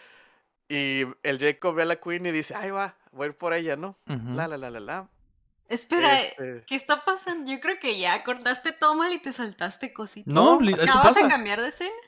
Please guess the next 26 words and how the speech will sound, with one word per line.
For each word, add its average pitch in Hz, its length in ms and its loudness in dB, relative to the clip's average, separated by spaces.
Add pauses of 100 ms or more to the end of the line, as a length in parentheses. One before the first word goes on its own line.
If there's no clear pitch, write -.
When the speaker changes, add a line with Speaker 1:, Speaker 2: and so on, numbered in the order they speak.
(140)
Speaker 2:
Sí, 247 280 0
eso 233 180 0
Speaker 1:
Sí, 214 80 2
Speaker 2:
pasa. 294 200 2
Speaker 1:
así 233 180 0
pasa. 233 460 4 (200)
O - 80 -4
sea, 185 200 4
literal 185 640 2
termina 262 320 4
de 254 60 8
decir, 196 280 0
"Sí, 185 320 -2
el 156 120 0
bebé 147 260 2
se 208 160 -2
ahogó 175 380 6
y - 40 0
Speaker 2:
Cada 190 200 4
Speaker 1:
este 214 100 6
Speaker 2:
uno 240 120 6
Speaker 1:
no - 60 0
Speaker 2:
ex-, 165 140 -4
Speaker 1:
es 160 60 -4
Speaker 2:
cada 214 200 6
uno 240 80 8